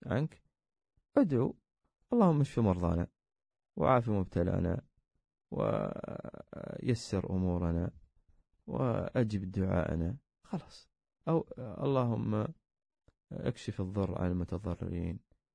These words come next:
واشف مرضانا ومرضى المسلمين وعاف مبتلانا".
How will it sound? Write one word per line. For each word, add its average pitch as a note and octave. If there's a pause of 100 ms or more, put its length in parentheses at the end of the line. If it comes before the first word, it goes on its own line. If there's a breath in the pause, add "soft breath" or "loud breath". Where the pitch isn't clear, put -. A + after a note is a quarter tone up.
(320)
واشف -
مرضانا F2
ومرضى F2
المسلمين F2 (640)
وعاف F#2
مبتلانا". F2+